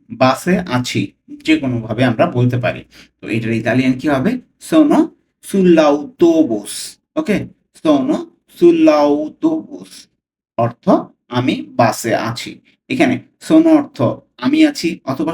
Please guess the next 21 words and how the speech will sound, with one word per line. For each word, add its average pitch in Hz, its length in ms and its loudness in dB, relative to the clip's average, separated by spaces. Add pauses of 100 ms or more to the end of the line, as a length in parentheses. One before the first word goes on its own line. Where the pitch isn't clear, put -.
শুধু 151 180 -2 (220)
আমিও 143 300 6
বলতে 98 240 -6
পারি। - 160 -12 (480)
আর 107 80 -4 (260)
sull'autobus 147 1120 2 (120)
অর্থ - 200 -6 (720)
বাসে, 131 380 -2 (400)
ওকে? 233 160 0 (600)
তাহলে 113 240 0
পুরাটা 127 300 2
কি 151 120 0
হবে? 165 160 0 (360)
sono 131 280 4 (300)
sull'autobus 135 1000 0 (160)
অর্থ - 180 -8 (300)
আমি 117 180 -4 (420)
বাসে। - 340 -2 (460)
এরপরে 151 440 2
আসবে 127 200 -2 (460)
আমি 151 160 2